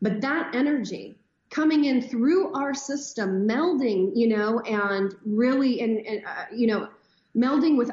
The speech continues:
our unique genius and, and filtering through all these parts of our, our field and this constant movement is, you know, this beautiful state of,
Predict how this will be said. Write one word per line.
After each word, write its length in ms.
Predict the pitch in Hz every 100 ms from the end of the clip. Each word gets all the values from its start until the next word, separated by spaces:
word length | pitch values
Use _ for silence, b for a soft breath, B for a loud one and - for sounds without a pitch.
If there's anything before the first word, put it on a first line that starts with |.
| 247
our 280 | 254 311
unique 760 | 320 226 240 285 262 233 226 185
genius 720 | 175 220 254 185 - - - 214
and, 140 | 208
and 400 | 208 202 190 -
filtering 640 | - 277 311 - 277 220
through 260 | - 262 214
all 200 | 233 302
these 160 | 311 294
parts 380 | - 285 - -
of 140 | 220
our, 340 | 214 214 202 -
our 180 | 202
field 500 | 196 - 285 311 208
and 140 | 196 196
this 140 | 196
constant 680 | - 247 262 277 277 220 -
movement 800 | 214 269 381 392 233 202 190 - _ _ _ _ _ _ _ -
is, 600 | 285 294 254 233 233 -
you 100 | 247
know, 460 | 233 208 208 202 202 _ -
this 200 | 214 214
beautiful 340 | 214 226 226
state 320 | 214 214 208
of, 180 | 202 185